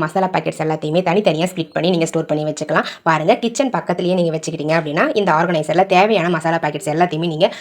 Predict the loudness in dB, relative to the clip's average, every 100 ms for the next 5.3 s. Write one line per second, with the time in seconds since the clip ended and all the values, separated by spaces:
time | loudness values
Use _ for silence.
0 | -2 0 2 4 4 2 0 -2 -2 -2
1 | -4 -6 -4 -2 -2 -4 -6 0 2 2
2 | 0 -2 -2 -2 -2 2 2 4 2 2
3 | 0 -2 -2 -2 -2 0 -2 -2 -2 2
4 | 4 4 2 2 2 0 0 -2 -2 -2
5 | 0 0 0